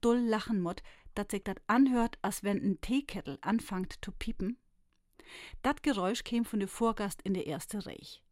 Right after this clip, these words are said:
Von de Busfahrer käm erstmal gar nix. He keckt mi lang und ernsthaft an, nickte sinnig mit de Kopf und säh denn langsam und freundlich und so, als er dat bestimmt lehrt ha in sin letzte Seminar über de Beförderung verwirrter Personen im öffentlichen Nahverkehr,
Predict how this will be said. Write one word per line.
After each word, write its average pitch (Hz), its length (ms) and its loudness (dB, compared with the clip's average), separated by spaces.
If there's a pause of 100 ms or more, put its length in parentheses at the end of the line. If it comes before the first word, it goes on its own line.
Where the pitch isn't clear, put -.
Von 233 160 2
de 226 80 2
Busfahrer 254 460 0
käm 254 300 0
erstmal 240 360 2 (100)
gar - 220 0
nix. - 420 -10 (720)
He 226 160 -2
keckt 220 260 -2
mi 208 120 2
lang 202 320 0
und - 280 -6
ernsthaft 233 600 0
an, 190 280 0 (400)
nickte 240 720 -2
sinnig 226 600 0
mit - 100 -10
de - 80 -10
Kopf - 400 -4 (500)
und 208 200 0
säh 220 260 -2
denn 240 380 2
langsam 196 920 -4
und - 200 -8
freundlich 220 720 2 (400)
und 254 220 6
so, 254 160 4
als - 160 2
er 220 80 -4
dat 196 160 -4
bestimmt 208 400 0
lehrt 220 340 2
ha 180 120 0
in 185 180 -2
sin 175 160 -4
letzte 196 360 -4
Seminar 185 560 -2
über 170 220 -4
de 160 140 -6
Beförderung 190 680 -6
verwirrter 196 520 -4
Personen 202 480 2
im 180 100 0
öffentlichen 190 580 -2
Nahverkehr, 214 640 0